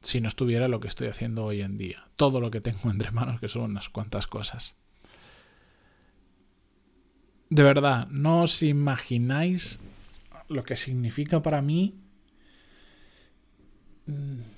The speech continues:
llegar a este episodio. Estoy reflexionando en voz alta, como os estaréis <laughs> dando cuenta. Pero sobre esto, pues le he dado unas, eh, le he dado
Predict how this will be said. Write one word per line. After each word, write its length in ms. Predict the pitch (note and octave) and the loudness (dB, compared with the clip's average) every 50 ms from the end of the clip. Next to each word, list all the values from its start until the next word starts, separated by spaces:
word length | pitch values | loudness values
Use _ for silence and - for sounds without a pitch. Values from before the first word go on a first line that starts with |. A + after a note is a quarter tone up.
| - _ - - - _ - | -20 _ -20 -20 -20 _ -10
llegar 380 | C#3+ C3 C#3 C#3 C3 C3+ D3 D3+ | -8 -4 -2 -2 0 0 0 -2
a 40 | |
este 200 | C#3 - - D3+ | -2 -4 -4 -6
episodio. 680 | C3+ C3 C3 A#2+ - - C3 C3 C3 B2+ - - - - _ _ _ _ _ _ _ _ _ _ _ _ _ _ _ _ _ _ _ - | -4 -4 -4 -6 -6 -6 -6 -6 -6 -6 -8 -10 -14 -18 _ _ _ _ _ _ _ _ _ _ _ _ _ _ _ _ _ _ _ -8
Estoy 240 | C3+ - - E3+ | -6 -2 0 2
reflexionando 640 | E3+ F3 D#3+ - D#3+ C3+ - C3+ C3+ C#3+ D3+ D#3 D3 | 2 2 2 0 -2 -4 -4 -4 -4 -2 0 2 2
en 100 | C#3 B2+ | 2 2
voz 180 | B2 A#2 - - | 2 0 0 -2
alta, 380 | A2+ G2+ G2 - G#2+ B2 - - _ _ _ | -4 -6 -6 -6 -8 -10 -10 -16 _ _ _
como 360 | - A#2+ G#2+ G2+ G2 G2+ G2+ | -10 -8 -8 -6 -6 -6 -6
os 160 | F#2+ - - | -8 -8 -10
estaréis 640 | G#2+ G2+ - - G#2 G#2+ G#2 G#2 G2 - - - - - _ _ - | -10 -10 -10 -8 -6 -6 -6 -6 -8 -10 -12 -14 -16 -20 _ _ -12
<laughs> 300 | - A#2 C3+ A#2 G2+ G2 G2+ | -8 -6 -6 -6 -6 -8 -8
dando 400 | G2+ G#2+ A2 A2 G#2 G2+ G2 G2 | -8 -6 -6 -6 -6 -6 -8 -8
cuenta. 460 | - A2+ G#2+ G#2+ G2 - - - - - - - - - - - | -8 -8 -8 -8 -10 -12 -14 -16 -18 -20 -20 -20 -20 -20 -20 -10
Pero 220 | - B2 A2 A2+ A2 | -6 -4 -2 -2 -2
sobre 400 | - - A#2 A2+ G#2 A2+ B2 C3+ | -2 -2 -2 -2 -2 -2 -2 -2
esto, 400 | B2 - - - D3 D#3 D#3+ E3 | -4 -4 -6 -6 -4 -4 -4 -6
pues 200 | - C3+ A#2 - | -8 -10 -8 -6
le 120 | A#2 A#2 | -4 -4
he 20 | A#2 | -2
dado 260 | B2 C3 C3 C#3 C#3 | -2 -2 -2 -2 -4
unas, 800 | C3+ C3 B2+ B2 A#2+ A#2 A2+ A#2 A2+ A2 G2+ - - - - _ _ _ _ _ - | -4 -6 -6 -6 -6 -4 -4 -6 -6 -8 -10 -12 -14 -16 -18 _ _ _ _ _ -12
eh, 180 | C#3+ C3+ - - | -10 -10 -10 -6
le 160 | D3+ D3 C#3+ | -6 -4 -2
he 40 | C#3 | 0
dado 680 | C#3 D3 D#3 D3+ D3 C3+ B2+ A#2+ A#2+ A#2+ A#2 A#2+ A#2+ | 0 0 0 0 0 -2 0 -2 -2 -4 -4 -6 -8